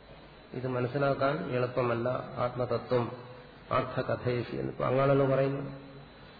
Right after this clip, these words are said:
അങ്ങ് തന്നെ സ്വയം പറയുന്നു ഈ ആത്മതത്വം മനസ്സിലാക്കാൻ പ്രയാസമാണ്. അപ്പൊ തീർച്ചയായിട്ടും അങ്ങ് ദേവനാണ്,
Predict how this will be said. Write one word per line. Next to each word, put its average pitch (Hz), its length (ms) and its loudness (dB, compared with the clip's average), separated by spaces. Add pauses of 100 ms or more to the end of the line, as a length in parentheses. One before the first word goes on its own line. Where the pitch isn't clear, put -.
(180)
അങ്ങ് 151 200 4
തന്നെ 160 200 6
സ്വയം 170 240 6
പറയുന്നു 151 340 8
ഈ 139 60 6
ആത്മതത്വം 135 580 2
മനസ്സിലാക്കാൻ 131 600 2
പ്രയാസമാണ്. 123 720 0 (920)
അപ്പൊ 123 140 -4
തീർച്ചയായിട്ടും 139 840 2
അങ്ങ് 131 180 2
ദേവനാണ്, 139 600 4